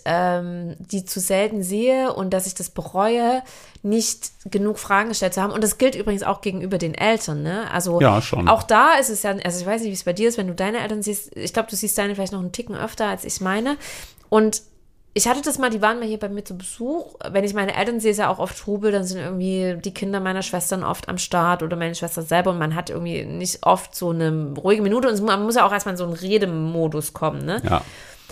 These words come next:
Speaker 1: Aber zum Beispiel, weißt du, hast du mal deine Eltern zum Beispiel gefragt, wie der ihr Leben vor dir war? Wie die so
Speaker 2: Hm, ja, aber da,
Speaker 1: jung
Speaker 2: de-,
Speaker 1: waren
Speaker 2: ja, aber das
Speaker 1: zum
Speaker 2: erzählen sie auch
Speaker 1: Beispiel?
Speaker 2: schon noch. Also die Lieblingsgeschichte ist noch, meine Eltern haben Mini gefahren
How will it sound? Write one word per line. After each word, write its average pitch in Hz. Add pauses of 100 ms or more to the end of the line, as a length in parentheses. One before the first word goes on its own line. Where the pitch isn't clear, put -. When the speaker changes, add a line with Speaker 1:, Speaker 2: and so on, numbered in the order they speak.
(220)
Speaker 1:
Aber 190
zum 208
Beispiel, 220
weißt 247
du, 240 (320)
hast 247
du 285
mal 277
deine 185
Eltern 185
zum 226
Beispiel 196
gefragt, 185
wie 180
der 180
ihr 160
Leben 180
vor 175
dir 220
war? 254
Wie 190
die 175
so 175 (340)
Speaker 2:
Hm, 107
ja, 101
aber 92
da, 240
Speaker 1:
jung 277
Speaker 2:
de-, 254
Speaker 1:
waren 277
Speaker 2:
ja, 285
aber 160
das 269
Speaker 1:
zum 247
Speaker 2:
erzählen 151
sie 123
auch 107
Speaker 1:
Beispiel? -
Speaker 2:
schon 98
noch. 90
Also 113 (200)
die 117
Lieblingsgeschichte 160
ist 113
noch, 117
meine 95
Eltern 120
haben 104
Mini 113
gefahren -